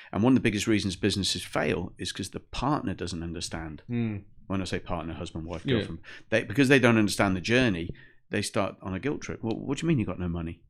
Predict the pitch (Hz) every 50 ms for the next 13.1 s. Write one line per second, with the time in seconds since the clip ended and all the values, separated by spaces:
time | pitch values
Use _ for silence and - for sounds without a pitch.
0 | _ _ _ _ _ _ _ _ - - - 113 113 107 104 104 101 110 - -
1 | 110 92 87 87 95 90 85 87 85 87 82 85 92 113 127 143 147 147 143 113
2 | 101 - - 90 87 85 - 85 78 - - - 131 127 131 143 151 135 117 101
3 | 92 - - - - - - - - 98 107 107 107 104 90 120 143 - - -
4 | - 92 82 85 - - - _ _ - 107 104 98 - 104 101 92 95 92 90
5 | 92 90 - 123 107 87 - - 95 95 92 98 95 92 90 92 104 113 110 95
6 | 87 87 87 90 - 90 - 101 90 82 85 98 131 139 - 143 - - 113 104
7 | 98 90 - - - - - - - - - - - - - - - - _ -
8 | 90 92 90 87 85 87 - _ _ _ _ _ _ _ _ _ _ _ _ _
9 | _ _ _ - - 101 95 85 85 - - - - 92 90 - 110 87 - -
10 | 98 95 92 92 92 87 90 98 98 95 110 123 127 - - - - - - -
11 | - - - 139 131 147 151 147 139 117 123 131 127 123 120 - - 131 123 120
12 | - - - 143 180 165 - 147 135 120 - 110 92 - - 127 110 90 90 87
13 | - -